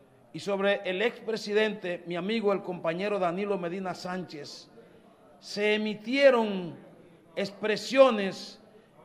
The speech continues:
que si nos ponemos a recoger las páginas de los periódicos, pudiéramos,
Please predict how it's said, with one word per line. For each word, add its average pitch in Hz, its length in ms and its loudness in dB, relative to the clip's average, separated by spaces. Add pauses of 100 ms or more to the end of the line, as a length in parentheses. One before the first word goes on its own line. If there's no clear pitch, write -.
(220)
que 202 140 -6
si 208 120 -8
nos 202 160 -2
ponemos 269 520 0
a 226 80 2
recoger 226 800 2 (800)
las 196 180 -2
páginas 233 520 4
de 208 100 0
los 208 120 0
periódicos, 190 880 -2 (2750)
pudiéramos, 214 840 0